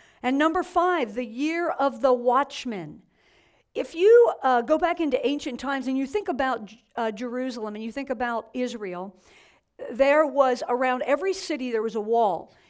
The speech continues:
And above those cities, I've been to Jerusalem in two thousand ten, and I have been on the wall, at least part of the wall that still exists. And you're up, you're up there. And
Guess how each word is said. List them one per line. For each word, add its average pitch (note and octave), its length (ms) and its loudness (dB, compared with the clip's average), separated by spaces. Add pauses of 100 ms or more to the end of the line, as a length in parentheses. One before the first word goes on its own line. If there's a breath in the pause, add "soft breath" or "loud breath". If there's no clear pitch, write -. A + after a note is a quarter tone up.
(160 soft breath)
And B3+ 120 0
above C#4 460 4
those C4 220 0
cities, A#3+ 560 -6
I've C4 260 4
been F4 200 -2
to C#4 140 -8
Jerusalem A#3+ 720 -6
in A#3 80 -10
two D4 140 -4
thousand B3 300 -4
ten, D4 180 -2
and D4 100 -4
I E4 140 0
have C4 160 -4
been E4+ 180 -2
on C4 160 0
the B3 80 -4
wall, G#3+ 460 4
at G#3+ 80 -6
least A#3+ 200 -10
part C4+ 220 -4
of G#3 100 -8
the G#3 60 -10
wall G3+ 220 -4
that G3+ 140 -16
still F#3+ 180 -14
exists. A3+ 420 -10 (400 loud breath)
And A3+ 80 -10
you're D4+ 160 -2
up, G4 240 0
you're C#4+ 180 -2
up F#4 200 -2
there. F3 260 -10 (480 soft breath)
And B3 160 -4